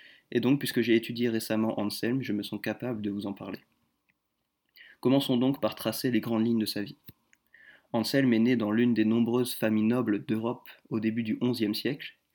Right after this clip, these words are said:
et puisqu'il avait peu de chance de faire carrière en politique, il est devenu moine bénédictin. Il est connu pour son intelligence remarquable et il est devenu, pour les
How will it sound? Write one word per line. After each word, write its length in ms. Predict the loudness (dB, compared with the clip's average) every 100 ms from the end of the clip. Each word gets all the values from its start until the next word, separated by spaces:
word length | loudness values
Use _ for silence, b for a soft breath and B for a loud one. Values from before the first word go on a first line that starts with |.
| b b b 2
et 160 | 2
puisqu'il 340 | 4 0 0 -2
avait 160 | 0
peu 160 | 0 0
de 60 | 0
chance 260 | -2 -2
de 80 | -2
faire 220 | -4 -4
carrière 320 | -2 -2 -2
en 40 | -2
politique, 600 | 0 0 -2 -6 -10 B B B B 0
il 80 | 2
est 40 |
devenu 280 | 2 4 2
moine 360 | 2 0 -2
bénédictin. 600 | -2 -2 -4 -8 -14 -16 -18 _ _ -18 b b b b
Il 100 | 2
est 60 | 4
connu 260 | 8 8
pour 120 | 6
son 140 | -2 -2
intelligence 520 | -2 0 0 0 -2
remarquable 580 | -4 -4 -4 -4 -2 -2
et 140 | 0
il 100 | 0
est 80 | 2
devenu, 480 | 2 0 0 0 -2 -10 _ _ -6
pour 160 | -4
les 260 | -2 -2